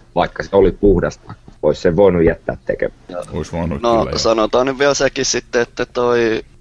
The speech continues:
Speaker 3: siinä oli kaksi puoli minuuttia, viidellä neljää vastaan, tai ottiko ne maalivahdin pois, en muista, mutta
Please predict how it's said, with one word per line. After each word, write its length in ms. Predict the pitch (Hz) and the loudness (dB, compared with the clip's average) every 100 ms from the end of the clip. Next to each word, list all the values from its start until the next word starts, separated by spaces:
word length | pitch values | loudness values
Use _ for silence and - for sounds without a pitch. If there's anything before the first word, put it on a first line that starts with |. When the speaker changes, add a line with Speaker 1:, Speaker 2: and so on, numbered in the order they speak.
| - - | -20 -12
Speaker 3:
siinä 300 | - 110 110 | -4 -2 -2
oli 120 | 117 | -2
kaksi 280 | 120 - - | -2 -4 -4
puoli 220 | 120 107 | -4 -2
minuuttia, 500 | 104 101 - 95 98 - - - - - - - - - 95 | -4 -6 -4 -2 -2 -6 -18 -20 -20 -20 -20 -20 -18 -14 -2
viidellä 300 | 117 107 107 | 2 2 2
neljää 340 | 101 90 85 | 2 2 0
vastaan, 380 | 90 - 82 80 - - | -2 -4 -4 -4 -6 -10
tai 120 | 92 87 | -4 -4
ottiko 320 | - - 82 | -6 -10 -8
ne 80 | 82 | -4
maalivahdin 500 | 82 82 85 - - | -4 -4 -6 -8 -12
pois, 280 | - - | -12 -10
en 100 | - | -8
muista, 360 | 85 82 - 82 | -6 -6 -6 -8
mutta 300 | 82 - | -10 -8